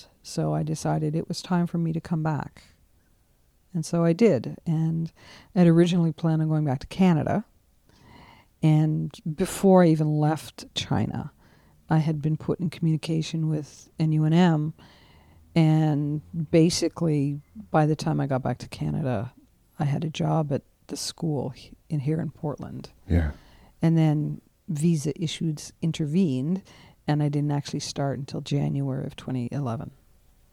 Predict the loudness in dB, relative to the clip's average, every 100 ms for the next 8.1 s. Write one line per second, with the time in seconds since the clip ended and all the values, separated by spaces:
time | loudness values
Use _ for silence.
0 | _ _ -8 -4 0 0 -2 -10 _ _
1 | _ _ _ 2 6 8 8 8 2 _
2 | _ -6 4 4 8 4 4 2 4 6
3 | 4 2 -8 -16 -18 -4 0 2 2 2
4 | 2 0 4 2 4 4 6 8 6 4
5 | 0 -2 -2 -4 -4 -6 -6 -10 -12 -18
6 | _ -20 _ _ _ _ _ -6 -4 -4
7 | -8 _ -12 -6 -6 -4 0 4 6 6
8 | 2